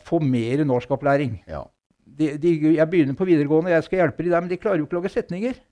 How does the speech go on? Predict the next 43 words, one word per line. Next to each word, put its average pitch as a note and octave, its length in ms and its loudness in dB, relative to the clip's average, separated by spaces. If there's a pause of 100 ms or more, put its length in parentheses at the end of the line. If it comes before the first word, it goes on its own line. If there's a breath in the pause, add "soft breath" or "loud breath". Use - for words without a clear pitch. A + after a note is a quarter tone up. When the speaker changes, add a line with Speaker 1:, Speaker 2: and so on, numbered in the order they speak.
(260)
Speaker 2:
Nei. F#2 200 -6
Speaker 1:
Og F#3 80 -8
da E3+ 160 2
blir E3+ 160 2
de F3+ 80 0
tapere, D3+ 560 0
for - 160 -6
da E3+ 80 2
Speaker 2:
Nei. C#3+ 80 -4
Speaker 1:
detter D3 320 -2
de A#2+ 140 -2
ut G#2+ 100 -8
av C#3+ 80 -2
skolen. A#2 400 -4
Å D3 80 -14
gå D#3 160 0
på F#3 80 -2
skole C#3 240 -2
og D#3+ 80 2
ikke C#3 220 -2
kunne C#3+ 180 -2 (400)
skrive, C3 500 -8
det, F#3 200 -4
det, E3+ 240 -2
det D#3 180 -4
går A#2+ 220 -8
ikke E3+ 180 -6
det. G#2+ 140 -12 (360)
Speaker 2:
Nei. D2+ 200 -8 (580)
Speaker 1:
Og E3+ 160 -8
det E3+ 160 -4
er F#3+ 80 -2
litt, D3+ 220 -8 (100)
eh, D#3+ 240 -6
så E3 160 -16
der D3+ 160 -4
er D#3 160 -4
en C#3+ 80 -6
utfordring. A#2+ 400 -8 (160)
Speaker 2:
Ja, D3 140 -16 (180)
så A#2 240 -2
du, A#2 80 -2
eh, G#2+ 380 0